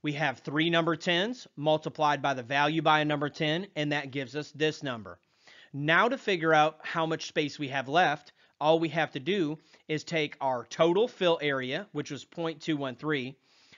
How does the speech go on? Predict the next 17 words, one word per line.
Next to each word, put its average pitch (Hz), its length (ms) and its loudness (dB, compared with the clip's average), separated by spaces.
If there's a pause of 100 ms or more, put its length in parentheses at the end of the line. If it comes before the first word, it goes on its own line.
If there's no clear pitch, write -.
subtract 165 580 0
the 170 100 2
number 170 260 0
tens, 156 520 -2 (280)
and 151 120 -2
then 180 140 0
that 190 140 -2
lets 202 220 0
us 214 140 -10
know 165 160 2
we 156 120 -2
have 147 240 -6
point 214 300 -4
one 170 300 -2
four 156 320 0
nine 143 340 0
seven 156 480 0